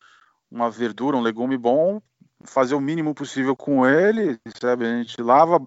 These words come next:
passa ele na brasa e serve, com bom azeite em cima. É, sem emulsões, espumas e purês e esse tipo de coisa.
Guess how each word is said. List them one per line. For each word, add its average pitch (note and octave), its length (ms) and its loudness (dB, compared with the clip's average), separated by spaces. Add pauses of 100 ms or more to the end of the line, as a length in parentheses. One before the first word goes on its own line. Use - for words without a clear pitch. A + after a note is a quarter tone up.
(140)
passa C3 260 2
ele C#3 80 -6
na D3 120 2
brasa D3+ 380 0
e G3+ 40 -14
serve, C#3 500 0 (560)
com B2+ 160 -12
bom B2 200 -4
azeite B2+ 320 -8
em C#3 40 -10
cima. B2+ 320 -8 (840)
É, A2+ 360 2
sem C3+ 400 -4
emulsões, B2+ 920 -4 (340)
espumas B2+ 920 0 (300)
e A2 840 -6 (520)
purês A#2+ 600 2
e A2 500 -8
esse - 260 -14
tipo A#2+ 160 -12
de C3 120 -4
coisa. A2 380 4